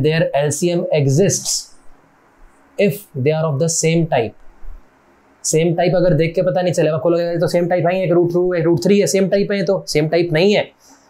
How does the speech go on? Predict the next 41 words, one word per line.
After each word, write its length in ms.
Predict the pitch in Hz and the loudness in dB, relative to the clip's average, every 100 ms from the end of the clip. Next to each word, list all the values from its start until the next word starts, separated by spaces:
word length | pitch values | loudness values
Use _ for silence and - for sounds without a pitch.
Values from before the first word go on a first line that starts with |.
| _ - | _ 0
कैसे 200 | 160 202 | 2 4
मालूम 280 | 196 196 | 4 2
पड़ेगा? 440 | 190 185 165 120 - - - 170 | 2 2 2 -2 -6 -20 -4 0
इसको 280 | 165 208 | 2 2
इससे 220 | 196 - 196 | 2 4 4
divide 380 | 185 180 170 175 | 4 4 2 2
करो, 120 | 139 | 2
किसी 200 | 160 185 | 2 0
को 80 | 180 | 2
किसी 140 | 180 | 2
से 100 | 175 | 2
भी 80 | 180 | 2
डिवाइड 280 | 165 160 151 | 2 2 2
कर 100 | 139 | 2
दो, 160 | 131 | 2
Root 280 | 127 180 185 | 4 2 4
टू 80 | 202 196 | 0 0
upon 360 | - 185 185 | 0 -2 2
root 200 | 160 180 | 2 2
three 220 | 170 175 165 | 0 -2 2
किया, 260 | 175 160 | 2 2
क्या 180 | - 175 | 2 0
ये 120 | 185 | 2
rational 380 | 165 165 190 190 | 2 0 0 0
number 220 | 185 185 | 0 0
आ 100 | 180 | 0
रहा 100 | 180 | 0
है 60 | 180 | 0
क्या? 340 | 170 143 - - _ _ _ _ - | 0 0 -4 -14 _ _ _ _ -4
नहीं 260 | 147 190 196 | 0 0 0
आ 80 | |
रहा, 260 | 180 120 - - _ _ _ _ _ _ _ - | 0 -2 -4 -16 _ _ _ _ _ _ _ -6
नहीं 200 | 143 175 190 | -2 0 0
आ 80 | |
रहा, 140 | 190 196 | -2 -2
तो 140 | 165 | 0
मतलब 280 | 151 143 160 | 2 2 2
एलसीएम 380 | 143 143 165 160 | 0 0 0 2
does 180 | 135 139 | 0 0
not 180 | 139 131 | -2 -2
exist, 420 | 113 117 - | -4 -6 -10